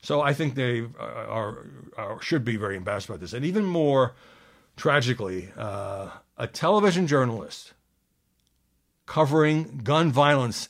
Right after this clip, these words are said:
and a nine-year-old girl happened to be nearby were shot and killed in Orange County, Florida yesterday. Um, another journalist from the same network, Spectrum News thirteen, was also shot, as was the girl's mother.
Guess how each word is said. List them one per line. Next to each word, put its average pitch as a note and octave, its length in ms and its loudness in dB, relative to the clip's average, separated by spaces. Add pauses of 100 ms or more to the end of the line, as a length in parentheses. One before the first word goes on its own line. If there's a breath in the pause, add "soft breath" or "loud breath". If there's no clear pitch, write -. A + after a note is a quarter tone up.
and G3 480 2 (440)
a B2 80 -6
nine-year-old F#3 640 6
girl D#3+ 260 6
happened B2 240 -2
to B2 60 -4
be A#2 260 -6 (680 soft breath)
nearby C#3 480 4
were A#2+ 140 0
shot - 260 0
and B2 100 -4
killed B2+ 420 4 (100)
in B2 220 -4
Orange B2 280 -2
County, A#2+ 200 -4
Florida D3+ 520 2 (460)
yesterday. G2 680 -10 (1300)
Um, G#2+ 600 -6 (140)
another E3 540 4
journalist B2 520 0
from A2 140 -8
the G2+ 80 -8
same A3 460 0
network, - 420 -6
Spectrum D3 500 -4
News B2+ 240 0
thirteen, B2+ 460 -4
was G#2+ 240 -10
also D#3+ 380 -4
shot, F#2 440 -12
as C3 180 -8
was C#3 180 -4
the C3 80 -8
girl's A2+ 300 -8
mother. A#2 400 -4